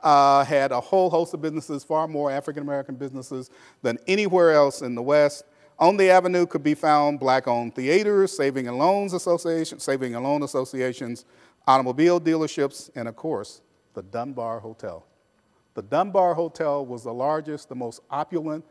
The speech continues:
black-owned hotel west of Chicago.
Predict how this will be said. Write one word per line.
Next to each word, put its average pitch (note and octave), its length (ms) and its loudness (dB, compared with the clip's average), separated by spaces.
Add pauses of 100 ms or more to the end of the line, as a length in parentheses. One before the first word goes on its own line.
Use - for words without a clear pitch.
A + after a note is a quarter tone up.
(200)
black-owned C3+ 580 -4
hotel A#2+ 580 -10 (340)
west B2 280 -6
of A2+ 100 -18
Chicago. G2+ 540 -12